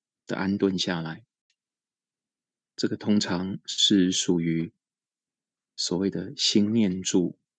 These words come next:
的范围里面的。如果要用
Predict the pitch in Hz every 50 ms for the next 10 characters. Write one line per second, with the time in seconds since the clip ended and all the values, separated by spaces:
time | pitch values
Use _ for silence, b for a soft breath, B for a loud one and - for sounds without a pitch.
0 | _ _ _ _ _ _ _ _ _ _ - 90 85 85 - - _ _ _ _
1 | _ - 110 98 87 85 82 80 - - - _ _ - 87 92 82 76 - -
2 | - - _ _ _ _ _ _ _ _ _ _ _ _ _ _ _ _ _ _
3 | _ _ _ _ _ _ _ _ _ _ _ _ _ _ _ _ _ _ _ _
4 | _ _ _ _ _ _ _ _ _ _ _ _ _ _ _ _ _ _ _ _
5 | _ _ _ _ _ _ _ _ _ _ _ _ _ _ _ _ _ - 135 -
6 | - 139 113 101 110 135 127 127 127 123 113 107 104 87